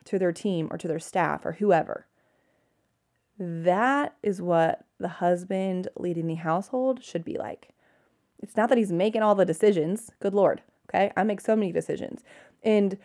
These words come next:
that wives are just left there with their tail between their legs saying, like, "Okay, I guess since you said that." No, that's not what it is, okay? Have you guys ever watched New Amsterdam? It's, like, a medical show on Netflix, Amazon Prime, something.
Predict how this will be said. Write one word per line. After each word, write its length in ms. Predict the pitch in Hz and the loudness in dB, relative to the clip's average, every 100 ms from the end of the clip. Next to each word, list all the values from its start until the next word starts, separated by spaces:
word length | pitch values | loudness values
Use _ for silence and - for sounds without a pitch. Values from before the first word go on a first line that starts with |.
| _ _ - | _ _ 4
that 200 | 196 170 | 6 6
wives 340 | 185 208 190 | 8 8 6
are 80 | 180 | 4
just 160 | 180 | 0
left 380 | 156 180 202 - - | 4 4 4 -2 2
there 220 | 175 170 | 6 6
with 100 | 170 | 4
their 140 | 156 | 0
tail 240 | 156 190 202 | 2 2 2
between 240 | - 160 | 0 -2
their 80 | 147 | 0
legs 300 | 143 135 180 | 2 2 2
saying, 340 | 151 151 160 | 2 2 2
like, 200 | 147 139 - | 0 0 -2
"Okay, 380 | 202 226 190 | 0 2 2
I 60 | 185 | 4
guess 260 | 180 202 - | 4 2 0
since 200 | 180 190 | -8 -8
you 80 | |
said 240 | 196 208 175 | -4 -2 2
that." 220 | 156 - | 2 2
No, 280 | 208 - 190 | 0 0 -4
that's 180 | 190 - | -8 -2
not 140 | 233 | 0
what 100 | 185 | 0
it 80 | 170 | -2
is, 300 | - - - _ _ | -4 -6 -12 _ _
okay? 240 | - 190 214 - - - _ - | -2 -2 -2 -6 -20 -20 _ -6
Have 100 | 196 | 4
you 40 | |
guys 200 | 262 262 | 6 8
ever 160 | 240 208 | 6 6
watched 340 | 185 190 - | 6 6 2
New 80 | 185 | 0
Amsterdam? 640 | 160 - 196 202 196 208 208 _ _ _ _ _ | 0 0 0 2 2 0 -6 _ _ _ _ _
It's, 100 | 240 | -4
like, 120 | 202 185 | -2 0
a 40 | |
medical 320 | 170 165 175 | 2 2 0
show 360 | 170 - 165 165 | -2 0 2 2
on 420 | - 160 160 160 - | 0 -2 -2 -6 -8
Netflix, 460 | - - - 185 175 | -8 -6 -4 -4 -4
Amazon 280 | 170 175 | -4 -4
Prime, 300 | 170 165 160 | -4 -4 -4
something. 460 | 175 185 185 180 - | -2 -2 -2 -2 -4